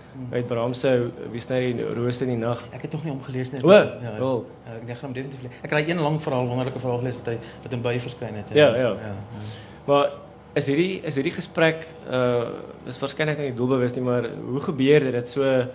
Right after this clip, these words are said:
Speaker 2: hier's, hier's 'n besliste gesprek met daai twee, daai twee werke en die twee mense. Hoe,
Speaker 1: Hmm.
Speaker 2: hoe gebeur so iets, dink jy?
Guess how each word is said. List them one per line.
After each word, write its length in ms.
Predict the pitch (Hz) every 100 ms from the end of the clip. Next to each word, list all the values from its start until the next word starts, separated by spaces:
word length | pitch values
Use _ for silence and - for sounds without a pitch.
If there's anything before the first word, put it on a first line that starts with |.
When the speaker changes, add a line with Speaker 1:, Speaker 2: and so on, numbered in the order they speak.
| - - - - - - - -
Speaker 2:
hier's, 200 | 143 143
hier's 120 | 139
'n 80 | 151
besliste 400 | 160 - 180 165
gesprek 460 | 151 - 143 127 131
met 100 | 113
daai 240 | 117 123
twee, 460 | 127 127 120 113 107 -
daai 200 | 120 120
twee 220 | 123 120
werke 420 | 104 110 120 -
en 160 | 107 107
die 80 | 107
twee 180 | 127 113
mense. 360 | 107 113 110
Hoe, 140 | 107 123
Speaker 1:
Hmm. 120 | 139
Speaker 2:
hoe 100 | 127
gebeur 300 | 147 131 135
so 180 | 131 131
iets, 180 | 110
dink 160 | 117 113
jy? 100 | 107